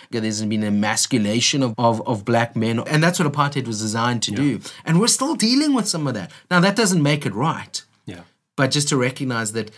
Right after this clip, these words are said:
Speaker 1: that we need to s-, we need to start fixing that as well.
Speaker 2: Yeah.
Speaker 1: As well as this, like you, you, uh, hinted at with white men, this kind of, this almost deification where they become gods, where they can do whatever they like with whoever they like.
Speaker 2: Yep.
Speaker 1: And we know that the,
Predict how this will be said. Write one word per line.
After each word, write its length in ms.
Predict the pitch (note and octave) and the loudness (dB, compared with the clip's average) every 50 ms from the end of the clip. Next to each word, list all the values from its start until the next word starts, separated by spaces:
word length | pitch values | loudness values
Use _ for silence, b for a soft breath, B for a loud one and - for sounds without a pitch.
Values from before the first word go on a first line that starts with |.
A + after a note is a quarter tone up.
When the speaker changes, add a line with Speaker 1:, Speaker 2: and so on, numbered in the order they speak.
| B B B | B B B
Speaker 1:
that 120 | B2+ B2+ | -2 0
we 140 | B2 C3+ D#3 | 2 4 4
need 140 | E3 E3+ D#3 | 4 4 2
to 40 | C#3 | 0
s-, 160 | - - - - | -2 -6 -4 0
we 80 | C#3 C#3 | 2 2
need 80 | D3+ | 4
to 60 | E3+ E3+ | 4 2
start 180 | - D#3 - - | 0 -2 -4 -4
fixing 380 | - C#3+ D3 - B2 A2 G2 | -6 -4 -2 -2 -2 -2 -4
that 200 | G#2+ A#2+ C3 B2 | -2 -2 -2 -2
as 160 | G#2+ F#2+ G2+ | -2 -4 -6
well. 320 | A2+ B2 B2+ G#2 E2 - - _ _ - | -6 -6 -6 -6 -8 -12 -18 _ _ -16
Speaker 2:
Yeah. 160 | F#2+ E2+ F2 - _ - | -16 -16 -16 -18 _ -4
Speaker 1:
As 160 | C#3 C#3 B2 | -2 0 4
well 180 | C#3 E3+ G#3 A3 | 4 4 4 4
as 200 | F#3 D3+ - - | 2 2 2 0
this, 240 | C#3 C3+ - - - B B B B | 0 0 0 -2 -4 B B B B
like 200 | B2 B2 - C#3 | -4 -2 2 2
you, 100 | C3+ C3 | 2 2
you, 600 | C3 A2 B2+ B2 C3 C3+ C3 C3 C3 C3 B2+ - | 2 2 0 0 2 4 4 2 2 0 -2 -4
uh, 220 | F#2+ A#2 A#2 A2+ A2+ | -6 -6 -6 -6 -4
hinted 400 | A2+ B2+ D3 E3 E3 C#3 A2 A2 | -2 -2 -2 -2 -2 -4 -4 -4
at 100 | A2+ A2+ | -4 -4
with 220 | A2 A2+ G#2+ G#2 | -4 -6 -6 -6
white 400 | G2+ G#2 B2 D#3 G3+ G#3 G#3 - | -4 0 2 2 2 2 -2 -4
men, 220 | B2+ G#2+ G#2 G2+ G2+ | -4 -2 -2 -2 -2
this 180 | G#2 G#2 - | -2 -4 -4
kind 200 | - - C3+ A#2+ | -2 -4 -4 -4
of, 260 | A#2 A2+ - - - - | -4 -8 -10 -16 -14 -6
this 160 | B2 A2+ C#3 | -4 -2 0
almost 340 | E3 D3+ C3 A2 G2+ - - | 2 2 0 0 -2 -4 -2
deification 960 | C#3 C3+ C3+ E3+ G3+ G#3+ G3+ G#3 G3+ D#3 - D#3 C3+ B2 A#2 - - A2 A2+ | 0 2 4 4 4 4 4 2 0 0 0 0 0 0 0 -2 -2 -4 -4
where 100 | A2+ A#2+ | -4 -2
they 80 | B2 B2 | -4 -4
become 360 | A#2+ A#2+ - B2+ A2+ G2 - | -4 -4 -4 -4 -4 -4 -4
gods, 540 | - A#2 A2+ D#3 F#3+ D3+ A2+ G2+ G2+ - B B B B B B | -2 0 2 2 2 0 0 -2 -6 -8 B B B B B B
where 120 | C3+ C#3+ | 0 2
they 120 | C#3+ D3 C#3+ | 4 4 4
can 160 | - D3+ C3+ | 4 2 4
do 120 | C3+ D3 | 4 4
whatever 360 | C#3+ C#3 C3+ C3+ D3 D3+ E3+ | 4 4 4 4 4 2 2
they 140 | D#3 C#3+ B2+ | 0 0 0
like 280 | B2 B2+ C3+ C#3 C3+ C3+ | 2 2 2 0 0 -2
with 140 | B2+ A#2+ - | -4 -2 -2
whoever 640 | B2+ B2 C3 C3 C#3+ D3 D3 D3 D3 D3+ E3 E3+ E3+ | 0 0 2 2 2 0 0 -2 -2 -2 0 0 0
they 160 | C3 B2+ A2 | 0 0 -2
like. 380 | A2+ D3 F#3 F3+ - E2 - - | -2 -2 -2 -2 -2 -4 -8 -10
Speaker 2:
Yep. 180 | G2 G#2 A#2 B B B B B | -10 -10 -10 B B B B B
Speaker 1:
And 340 | - B2 B2+ C3 B2+ B2 A#2+ C3 | -8 -4 -2 0 0 0 2 2
we 120 | D3+ D3 | 4 4
know 480 | D3 D3 C#3 C#3+ C#3+ E3+ G#3 A3 F#3+ D3 | 4 4 4 4 4 4 4 2 2 0
that 200 | C3 C3 C3+ - | 0 -2 -2 -2
the, 280 | C3 B2 B2 B2 A#2+ | -2 0 0 -2 -4